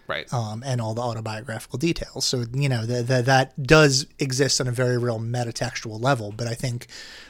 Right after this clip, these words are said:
Speaker 2: within, within the book, if it had been like, "And then their bodies started merging," and it was like, I would have been like, "Ah,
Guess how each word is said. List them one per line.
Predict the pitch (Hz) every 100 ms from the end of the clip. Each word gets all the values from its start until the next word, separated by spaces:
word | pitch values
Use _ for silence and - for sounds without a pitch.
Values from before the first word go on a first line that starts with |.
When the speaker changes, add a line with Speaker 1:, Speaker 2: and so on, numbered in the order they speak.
| -
Speaker 2:
within, | 135 151 151 156
within | 139 160
the | 131
book, | 143 131
if | -
it | 120
had | 117 117
been | 117
like, | 110 104 110 - - - -
"And | 147
then | 262 226
their | 175
bodies | 139 - 190 233 160 -
started | - 160 156 151
merging," | 131 151 226 226 131 110 110
and | 135 147
it | 160
was | 147
like, | 143 143
I | 143
would | 139
have | 131
been | 123
like, | 117 113 -
"Ah, | 127 117 104 101 104